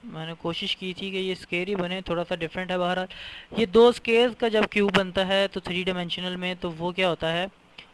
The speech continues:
वो आपके पास एक cube बन जाता है। अब इसके अंदर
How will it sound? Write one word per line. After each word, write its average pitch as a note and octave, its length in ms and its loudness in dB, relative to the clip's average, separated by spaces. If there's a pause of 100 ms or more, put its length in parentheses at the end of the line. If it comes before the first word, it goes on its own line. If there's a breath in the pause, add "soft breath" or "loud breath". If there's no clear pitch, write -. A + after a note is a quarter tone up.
वो F3 120 2
आपके F3+ 300 4
पास F3+ 480 0
एक F3+ 180 -4
cube G#3 200 0
बन D#3+ 180 0
जाता C#3+ 260 -8
है। C3 220 -8 (160)
अब G3 320 -2
इसके A#3+ 300 -2
अंदर A#3+ 320 2